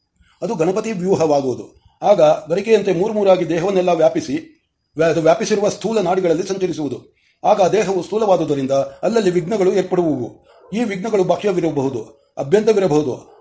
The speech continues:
ಆದ್ದರಿಂದ ಬಾಹ್ಯಾಭ್ಯಂತರ ವಿಘ್ನಗಳು ಕಿಂಚಿತ್ತೂ ಇಲ್ಲದಂತೆ ಮಾಡಲು ನಾವು ಗಣಪತಿಯನ್ನು ಪೂಜಿಸುವುದು. ಅದಕ್ಕಾಗಿ ಈ ಶಕ್ತಿ ಪ್ರಸಾರವು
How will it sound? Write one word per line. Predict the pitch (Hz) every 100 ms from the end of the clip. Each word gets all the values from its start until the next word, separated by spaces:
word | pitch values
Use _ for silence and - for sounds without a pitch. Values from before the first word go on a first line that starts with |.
| _
ಆದ್ದರಿಂದ | 160 185 180 143 139 156 - - -
ಬಾಹ್ಯಾಭ್ಯಂತರ | 175 214 220 208 190 208 208 208 - - -
ವಿಘ್ನಗಳು | 165 190 180 165 165 151 - -
ಕಿಂಚಿತ್ತೂ | 208 226 226
ಇಲ್ಲದಂತೆ | 214 196 175 185
ಮಾಡಲು | 180 180 160
ನಾವು | 175 151 156
ಗಣಪತಿಯನ್ನು | - - 185 202 185 160
ಪೂಜಿಸುವುದು. | 196 196 190 156 120 - - - -
ಅದಕ್ಕಾಗಿ | 165 208 208 160 170 180
ಈ |
ಶಕ್ತಿ | 202 165 214
ಪ್ರಸಾರವು | 190 190 185 143 147 -